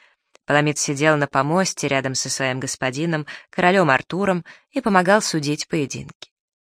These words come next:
В первый день награда за доблесть досталась сэру Тристраму. Он набросился на противников, точно борзая на зайцев.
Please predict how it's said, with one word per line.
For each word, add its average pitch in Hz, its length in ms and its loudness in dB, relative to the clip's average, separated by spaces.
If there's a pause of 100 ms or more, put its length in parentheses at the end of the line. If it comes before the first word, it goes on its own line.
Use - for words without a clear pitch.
(540)
В - 120 -16
первый 190 300 4
день 196 260 4
награда 160 540 4
за 151 180 4
доблесть 151 480 0
досталась 156 540 2
сэру 151 260 -2
Тристраму. - 800 -8 (520)
Он 262 140 0
набросился 180 580 2
на 139 120 -2
противников, 170 760 -2
точно 143 360 -4
борзая 139 440 2
на 135 160 -2
зайцев. - 540 -10